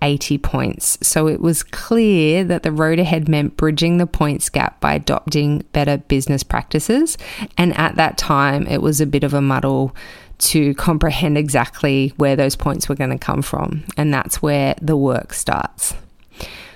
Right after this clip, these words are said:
From a time per week perspective, Amy's job description once she came on board included up to ten hours per week on B Corp matters.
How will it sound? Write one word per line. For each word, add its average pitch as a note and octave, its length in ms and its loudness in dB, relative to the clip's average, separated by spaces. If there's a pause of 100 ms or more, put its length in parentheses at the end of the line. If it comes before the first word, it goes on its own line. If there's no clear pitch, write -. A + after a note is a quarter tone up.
From G3 180 4
a F#3+ 60 4
time F#3+ 480 2
per A3 180 4
week F3 320 0
perspective, C#3+ 880 2 (100)
Amy's D#3+ 400 4
job F#3+ 280 0
description E3+ 580 0
once D#3+ 240 0
she - 160 -2
came D3+ 260 0
on D3+ 140 2
board C#3 480 0
included D#3 680 -2
up E3+ 200 -2
to - 120 -2
ten D#3+ 360 -2
hours D3 340 0
per - 220 0
week D#3 480 0
on D#3+ 420 0
B C#3 160 0
Corp - 260 -2
matters. - 540 -4